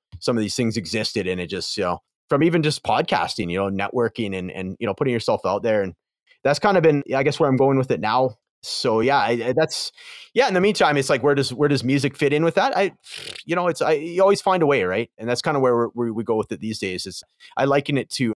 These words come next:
you know, guys that play, like, rec league hockey or, uh, things of that such. Like, you're always going to find time for it, even if it's just, like, the one, for example, we got band tonight, one, uh, Monday, you know, Monday,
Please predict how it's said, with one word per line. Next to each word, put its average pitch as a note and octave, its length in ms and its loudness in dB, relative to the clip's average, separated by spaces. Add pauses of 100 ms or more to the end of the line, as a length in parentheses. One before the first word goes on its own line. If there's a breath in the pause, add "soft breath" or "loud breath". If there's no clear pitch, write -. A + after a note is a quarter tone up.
(120)
you D3 80 0
know, B2 100 2
guys B2 220 2
that A#2+ 80 -4
play, A2+ 260 -2
like, G#2 220 -6
rec A#2 260 -6
league G#2 220 -6
hockey G2+ 580 -4 (640 soft breath)
or, A#2 260 4
uh, G#2+ 120 0
things A#2+ 260 -2
of G#2+ 60 -4
that G#2 160 -2
such. G2 280 -2
Like, A2 160 -2
you're E3 100 4
always F#3 240 2
going D#3+ 240 2
to C3+ 100 -6
find A#2 240 -2
time F2 260 -6
for F2+ 240 -4
it, - 100 -10
even C3 220 0
if D3 80 0
it's C#3 180 0
just, C#3 240 -2
like, A2+ 160 0
the G#2 120 0
one, G#2+ 500 0 (200)
for - 60 -8
example, G#2 300 -2
we G#2 80 0
got G2 180 -2
band G2+ 240 -2
tonight, G2 320 -6
one, G#2+ 320 0
uh, F#2+ 180 0
Monday, G#2 640 -2
you A2+ 100 -4
know, F#2+ 80 -2
Monday, G#2+ 440 -2